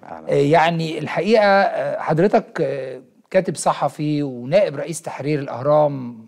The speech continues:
Speaker 2: أكبر جريدة لدينا في مصر، و-، وأكيد عندك قراءة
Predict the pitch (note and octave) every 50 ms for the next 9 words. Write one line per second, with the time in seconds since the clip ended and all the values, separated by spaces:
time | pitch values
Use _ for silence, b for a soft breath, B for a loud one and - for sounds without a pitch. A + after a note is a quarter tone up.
0 | _ - E3+ D#3+ - - C3+ C#3+ C3+ C3 B2 B2 A#2+ A#2+ A#2+ A2+ A#2 B2 B2+ C3
1 | D3 D3+ C#3 A#2+ B2 C3 B2+ B2+ B2+ A#2+ A#2+ B2 A#2+ A#2 C#3 C#3+ C#3 B2+ B2 B2
2 | A#2+ B2 A#2+ - B2 A#2 B2 C#3+ C#3+ - - - b b b b b b b b
3 | b b b b b - D3 C#3 C#3 D3+ D#3 - - D#3+ - - - - - C#4+
4 | B3+ A#3 G#3+ C4 C#4 A#3+ - - - - G3 F#3+ G3 A3 A#3 A3+ G#3 - D3 D3
5 | C3+ A#2+ b